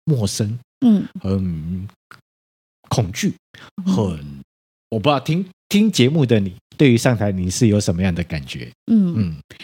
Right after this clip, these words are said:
Speaker 2: 可能都会多多少少带着一点紧张跟恐惧啦。
Speaker 1: 对，那我们来，这一期没有要特很严肃的去聊聊所谓的课程内容的东西，
Speaker 2: 嗯。
Speaker 1: 但是来跟大家聊聊我们彼此的上台经验。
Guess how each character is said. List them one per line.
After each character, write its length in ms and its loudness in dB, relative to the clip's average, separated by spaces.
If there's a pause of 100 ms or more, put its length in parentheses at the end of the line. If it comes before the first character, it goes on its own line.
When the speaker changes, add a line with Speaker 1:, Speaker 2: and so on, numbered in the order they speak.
(240)
Speaker 2:
可 220 4
能 500 8
都 180 2
会 200 4
多 160 2
多 160 4
少 120 2
少 120 2
带 180 2
着 100 0
一 120 2
点 260 4
紧 240 2
张 200 4
跟 180 4
恐 200 2
惧 300 0
啦。 280 -4 (280)
Speaker 1:
对， 220 -2
那 240 4 (300)
我 100 2
们 240 4
来， 240 4 (440)
这 120 6
一 60 6
期 200 2
没 140 4
有 500 4
要 180 4
特 320 4
很 140 2
严 160 4
肃 160 0
的 160 6
去 200 0
聊 200 4
聊 720 2
所 220 -2
谓 120 4
的 80 0
课 160 2
程 160 -2
内 120 0
容 180 -2
的 120 -6
东 200 -4
西， 200 -4
Speaker 2:
嗯。 80 -2
Speaker 1:
但 140 8
是 160 0 (340)
来 140 2
跟 140 0
大 80 2
家 80 2
聊 160 0
聊 240 -2
我 220 -4
们 320 0
彼 120 2
此 200 -6
的 160 -8
上 180 -2
台 160 -6
经 240 -4
验。 100 -4